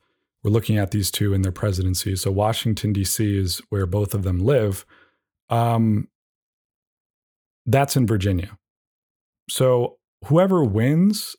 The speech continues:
of these two presidents, more than likely, the women in their lives are going to come out the losers from what we know about Virginia. Once again, I am strongly cautioning anyone who identifies as a woman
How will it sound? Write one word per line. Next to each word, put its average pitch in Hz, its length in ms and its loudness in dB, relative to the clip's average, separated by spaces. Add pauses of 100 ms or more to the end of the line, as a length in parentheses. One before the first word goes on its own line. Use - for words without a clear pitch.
of 107 200 0
these 104 220 0
two 120 220 0
presidents, 123 760 -2 (800)
more 175 240 2
than 131 140 2
likely, 107 480 0
the 107 200 -4
women 120 280 2
in 104 60 2
their 98 120 2
lives 95 340 0
are 101 60 -2
going 101 200 0
to 95 60 -2
come 107 200 -2
out 98 160 -2
the 98 80 -4
losers 101 640 -2 (460)
from 101 160 2
what 101 100 2
we 98 80 0
know 98 160 0
about 92 240 -2
Virginia. 95 560 -4 (1300)
Once 139 260 2
again, 113 240 0
I 110 200 0
am 104 460 0
strongly 110 760 0 (200)
cautioning 110 600 0
anyone 110 460 0
who 92 120 0
identifies 98 640 -2
as 95 140 -4
a 90 60 -2
woman 110 420 0